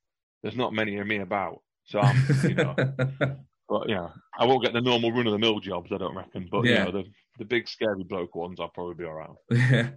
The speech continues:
Speaker 2: You, you mentioned
Speaker 1: Yeah.
Speaker 2: it, um,
Speaker 1: Yeah,
Speaker 2: earlier
Speaker 1: it's all good.
Speaker 2: when, uh, we talk about Mando, you know, people wouldn't recognise him with the mask on. How was filming with,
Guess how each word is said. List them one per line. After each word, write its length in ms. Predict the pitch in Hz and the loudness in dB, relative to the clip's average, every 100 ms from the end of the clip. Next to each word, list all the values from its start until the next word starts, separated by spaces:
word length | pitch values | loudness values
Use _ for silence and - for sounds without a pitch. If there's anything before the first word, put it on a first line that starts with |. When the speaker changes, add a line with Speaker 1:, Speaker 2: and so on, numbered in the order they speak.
| _ - 135 | _ 0 2
Speaker 2:
You, 60 | |
you 320 | 175 185 175 180 | 6 4 6 6
mentioned 260 | 196 196 | 6 4
Speaker 1:
Yeah. 80 | 156 | 4
Speaker 2:
it, 280 | - 139 135 | 6 6 6
um, 60 | 120 | 6
Speaker 1:
Yeah, 40 | - 139 | 4 6
Speaker 2:
earlier 200 | 143 110 | 6 4
Speaker 1:
it's 20 | |
all 60 | - - | 2 -2
good. 40 | 80 _ _ _ _ - - - - | -6 _ _ _ _ -20 -20 -12 2
Speaker 2:
when, 220 | 123 117 | 6 6
uh, 200 | 113 110 | 6 4
we 100 | 107 | 2
talk 180 | 113 123 | 4 4
about 200 | 113 107 | 6 4
Mando, 240 | 113 107 | 4 4
you 160 | 101 113 | 2 4
know, 80 | 98 | 4
people 240 | 117 110 | 4 2
wouldn't 200 | 107 98 | 2 2
recognise 400 | 101 - 98 95 | 0 0 0 2
him 60 | 95 | 0
with 80 | 95 | 2
the 60 | |
mask 320 | 98 98 - | 2 0 -4
on. 260 | 92 92 - - - - | -2 -2 -4 -14 -20 0
How 160 | 170 202 | 6 8
was 280 | 196 196 - | 8 6 4
filming 460 | 180 160 143 135 | 4 6 6 8
with, 240 | 123 117 | 8 6